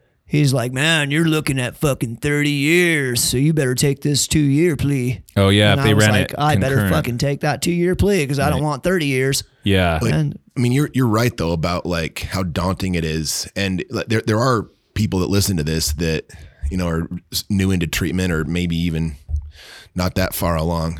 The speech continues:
Speaker 3: And so you're, you're talking
Speaker 1: Oh, it's,
Speaker 3: about
Speaker 1: oh, it's,
Speaker 3: this
Speaker 1: oh, it's, well,
Speaker 3: me against the world type.
Speaker 1: Yeah, oh, totally.
Speaker 3: What was that
Speaker 1: Like,
Speaker 3: like?
Speaker 1: so one thing that I was, uh, talking to Mace about earlier is I had never been to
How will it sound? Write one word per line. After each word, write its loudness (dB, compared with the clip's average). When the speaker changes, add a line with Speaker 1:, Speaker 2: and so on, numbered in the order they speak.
Speaker 3:
And -4
so -2
you're, -2
you're 0
talking 0
Speaker 1:
Oh, -2
it's, 0
Speaker 3:
about 0
Speaker 1:
oh, 2
it's, -2
Speaker 3:
this -4
Speaker 1:
oh, 4
it's, 0
well, 2
Speaker 3:
me 4
against -2
the -4
world -2
type. 0
Speaker 1:
Yeah, 0
oh, 2
totally. 0
Speaker 3:
What -
was -
that 2
Speaker 1:
Like, 2
Speaker 3:
like? -10
Speaker 1:
so 2
one 2
thing 2
that 2
I 0
was, -4
uh, -2
talking 0
to -2
Mace 0
about -2
earlier 2
is 0
I 2
had 2
never 2
been 2
to 2